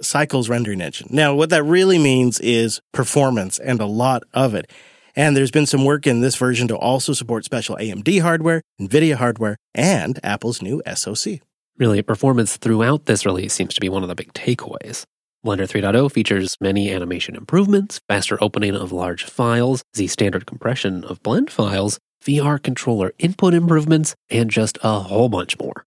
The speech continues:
Speaker 1: Oh man, I actually could see a use case for V R with Blender. That sounds kinda like a blast. <laughs> I noticed that Michael Arbel over at Phoronix is planning to publish some C P U and NVIDIA G P U benchmarks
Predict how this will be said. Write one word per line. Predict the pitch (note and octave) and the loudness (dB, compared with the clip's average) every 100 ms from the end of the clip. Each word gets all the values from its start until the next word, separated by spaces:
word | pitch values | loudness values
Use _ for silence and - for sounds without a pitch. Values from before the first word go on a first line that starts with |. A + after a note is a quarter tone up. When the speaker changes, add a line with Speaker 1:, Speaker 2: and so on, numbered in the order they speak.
| _ | _
Speaker 1:
Oh | C3 B2 | 0 2
man, | A#2+ G2+ F2+ - _ - | 2 -2 -6 -14 _ 0
I | C#3+ | 2
actually | C3+ C3+ - D3+ | 2 0 -2 -2
could | - D3 C#3+ | 0 0 2
see | C#3+ | 0
a | C3 | 2
use | A#2 A#2+ | 0 -2
case | - G#2+ | -2 -6
for | - A2+ | -4 -4
V | G#2+ G#2+ | -4 -4
R | G2 | -4
with | G2+ | -8
Blender. | A2 G2 G2 | -8 -6 -6
That | G2+ G2+ | -8 -8
sounds | - G#2 G2+ | -8 -6 -8
kinda | - G3 F#3 | -2 0 2
like | E3 D#3 | 0 0
a | |
blast. | B2+ A2 G#2+ G#2+ A2 - - - - | -2 -2 -2 -2 -4 -6 -8 -6 0
<laughs> | G3 - G3+ - E3+ F3+ - - - | 0 2 0 2 0 -2 -6 -10 -4
I | D3 | 2
noticed | D#3 D#3+ E3 D#3 | 4 6 4 4
that | C#3+ | 4
Michael | D3 C#3+ | 4 4
Arbel | C3 C3+ C#3 B2+ | 4 4 4 4
over | B2+ B2+ | 4 2
at | |
Phoronix | - B2+ C3 C3+ A#2+ B2 | 2 2 4 2 2 -2
is | |
planning | A#2 C3+ B2+ B2+ | 0 0 2 0
to | |
publish | A#2 B2+ B2 A#2+ | 0 0 0 0
some | B2 A2 | -2 0
C | D3 C#3+ | 0 0
P | C3 B2 | 2 2
U | C3 C3+ C3+ | 2 2 0
and | A#2+ A#2+ | 0 0
NVIDIA | A2 A2 B2 A#2 | 0 0 0 0
G | G#2 B2+ | 0 -4
P | A#2 | 0
U | A2 | -2
benchmarks | G#2 A2 B2+ - D3 F#3 - | -2 -2 -2 0 -2 -2 -6